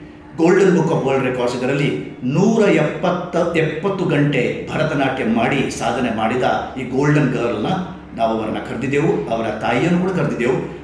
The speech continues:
ನಮ್ಮ ಹೆಣ್ಮಕ್ಕಳಿಗೆ, ನಮ್ಮ ಬಾಲಕರಿಗೆ ಒಂದು ಪ್ರೇರಣೆ ಆಗಲಿ ಅಂತ. ರೆಮೋನರವರು ಒಳ್ಳೆಯ ನೃತ್ಯವನ್ನು ಸಾಧನೆಪಡಿಸಿದ ನಂತರ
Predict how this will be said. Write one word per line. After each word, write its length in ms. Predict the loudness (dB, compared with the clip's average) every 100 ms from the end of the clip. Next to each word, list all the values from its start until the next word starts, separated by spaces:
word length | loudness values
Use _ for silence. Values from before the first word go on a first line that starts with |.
| -2
ನಮ್ಮ 260 | 2 4 4
ಹೆಣ್ಮಕ್ಕಳಿಗೆ, 600 | 4 4 2 0 -4 -2
ನಮ್ಮ 280 | 0 0 2
ಬಾಲಕರಿಗೆ 420 | 0 0 -4 -4
ಒಂದು 140 | -4
ಪ್ರೇರಣೆ 440 | -4 2 4 4 4
ಆಗಲಿ 220 | 2 -2
ಅಂತ. 140 | -4 -6 -10 -14 -18 -20 -4
ರೆಮೋನರವರು 1000 | 0 2 4 4 4 4 2 0 -6 -6
ಒಳ್ಳೆಯ 400 | 0 2 4 4
ನೃತ್ಯವನ್ನು 640 | 4 0 0 2 4 2
ಸಾಧನೆಪಡಿಸಿದ 680 | 2 0 0 -2 -4 -6 -4
ನಂತರ 300 | -2 0 2